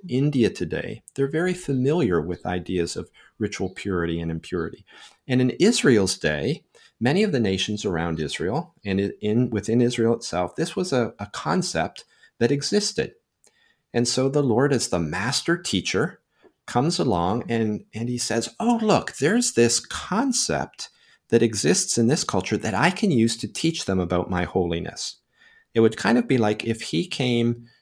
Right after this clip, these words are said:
to us today and was giving us,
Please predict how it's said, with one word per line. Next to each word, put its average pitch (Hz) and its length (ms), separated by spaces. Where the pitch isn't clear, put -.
to 98 640
us 113 320
today 95 680
and 107 180
was 95 160
giving 110 300
us, - 360